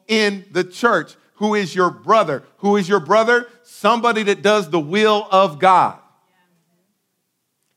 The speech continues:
So it's saying, if there's somebody that is poor among you, was one of your brethren, with any, within any of your gates of the land which the Lord your God has given you,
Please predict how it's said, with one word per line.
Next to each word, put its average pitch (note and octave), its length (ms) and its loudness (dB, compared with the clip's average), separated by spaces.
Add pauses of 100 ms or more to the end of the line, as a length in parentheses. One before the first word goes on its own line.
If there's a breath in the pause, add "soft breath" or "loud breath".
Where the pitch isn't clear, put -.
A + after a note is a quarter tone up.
(220)
So F3 220 -2
it's D#3+ 100 -6
saying, G3+ 300 -2
if D#3+ 100 -8
there's D#3+ 140 -4
somebody B3+ 340 0
that A3+ 80 -4
is F#3+ 160 -4
poor A3 400 -2
among F#3+ 400 -2
you, D3+ 200 -6
was D3+ 140 -14
one F#3 160 -4
of F#3+ 60 -4
your F3+ 80 0
brethren, D3+ 580 -4 (220 soft breath)
with D#3 280 -6
any, A#3 380 -6 (140)
within F3+ 380 -2
any G#3+ 260 -4
of G#3+ 160 -2
your A3+ 140 0
gates F3 640 -4 (420)
of E3 120 2
the E3 80 -2
land G3+ 300 0
which G3+ 140 -6
the E3+ 80 -8
Lord F#3+ 260 0
your G#3 120 -6
God F#3 260 2
has F#3 100 -8
given D#3 320 -4
you, C#3+ 300 -10